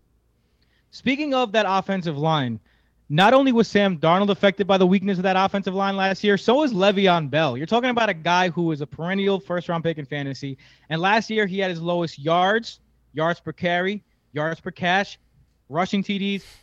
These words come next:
and receiving T Ds since his rookie season. So not a good season overall by Le'Veon Bell, but the consensus seems to be from everyone that, like, it's not his fault, right? Like, the Jets line allowed only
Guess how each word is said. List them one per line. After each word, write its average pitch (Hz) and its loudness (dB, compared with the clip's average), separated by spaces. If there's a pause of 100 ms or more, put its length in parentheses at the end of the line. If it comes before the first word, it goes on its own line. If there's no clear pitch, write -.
(160)
and 233 0
receiving 220 2
T 175 -8
Ds 165 -6 (280)
since 202 0 (200)
his 185 2
rookie 180 0
season. 110 -4 (100)
So 208 2
not 254 4
a 262 4
good 226 0
season 202 -2
overall 185 2
by 170 0
Le'Veon 175 -2
Bell, 254 0 (600)
but 330 4 (100)
the 277 -8 (100)
consensus 349 0
seems 302 -4
to 269 -12
be 285 -4
from 247 -6
everyone 254 -2
that, 233 -2
like, 233 -2
it's 240 -14
not 294 -6
his 349 -4
fault, 262 2 (760)
right? 254 2
Like, 202 -2 (220)
the 202 2
Jets 240 0
line 220 -2
allowed 185 0
only 202 -2